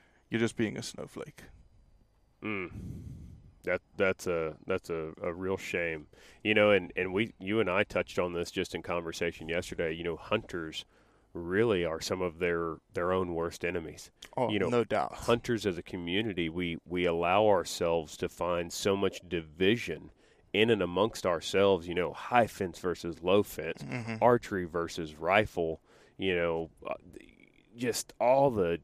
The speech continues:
Speaker 2: different controversial feed baiting,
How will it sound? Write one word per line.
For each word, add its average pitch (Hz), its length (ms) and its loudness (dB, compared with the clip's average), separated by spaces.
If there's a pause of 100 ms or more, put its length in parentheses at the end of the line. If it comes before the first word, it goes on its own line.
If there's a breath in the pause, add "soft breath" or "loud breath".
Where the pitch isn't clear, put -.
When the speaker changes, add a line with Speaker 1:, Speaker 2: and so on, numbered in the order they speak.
(200)
Speaker 2:
different 113 460 2
controversial 107 880 2
feed 139 560 2 (180)
baiting, 110 440 6